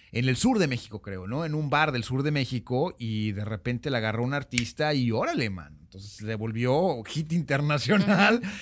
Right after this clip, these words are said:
Speaker 1: y la verdad es que es una pena la canción, o sea, en fin.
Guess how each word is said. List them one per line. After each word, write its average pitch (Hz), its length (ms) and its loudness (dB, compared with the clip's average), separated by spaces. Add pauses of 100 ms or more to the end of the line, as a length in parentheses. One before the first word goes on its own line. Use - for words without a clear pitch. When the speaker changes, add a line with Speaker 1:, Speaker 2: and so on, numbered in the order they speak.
(280)
Speaker 1:
y 127 120 -2
la 131 120 6
verdad 143 220 4
es 160 80 -2
que 160 100 0
es 127 60 4
una 165 260 4
pena 220 300 8
la 160 160 4
canción, 185 460 8
o 165 80 6
sea, 139 340 8 (240)
en 139 160 2
fin. 165 240 6